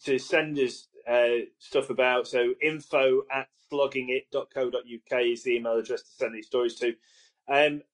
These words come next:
playing cricket against celebrities, the most random stories that you can think of. Um, yeah, we just wanna, we just wanna know, have you ever played? I know Piers Morgan's a massive cricket fan.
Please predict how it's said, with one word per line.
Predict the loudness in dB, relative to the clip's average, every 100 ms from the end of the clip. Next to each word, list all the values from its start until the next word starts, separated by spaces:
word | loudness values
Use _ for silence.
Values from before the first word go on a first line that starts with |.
| _ _ _ _ _ _ _ _ _ _
playing | 0 0 0 -6
cricket | -2 -2 2 2
against | 2 -2 -4 -8 _
celebrities, | -6 -2 -2 -4 -16 _ _ _ _ _ _
the | 0
most | 4 2 2 -6 -14
random | -2 0 0 -2 -2 -4
stories | -8 0 0 2 -2 -4 -8 -6
that | -6
you | -4 -4
can | -4 -8 -2
think | -2 -2 -2
of. | 0 0 -4 _ _ _ _ _ -2
Um, | 0 2 0 -6 -18 -20 -2
yeah, | 0 0
we | -2
just | -6 -2
wanna, | 0 0 -2
we | -8
just | -6
wanna | -4 -4
know, | -2 -4 -2
have | -4 -4
you | -2
ever | 0 -2
played? | -4 -4 -4 -8 _
I | -6
know | -6 -6
Piers | -14 -14
Morgan's | -2 0 2 -2 -6
a | -6
massive | -8 -6 -14
cricket | -14 -20 _ -6
fan. | -4 -4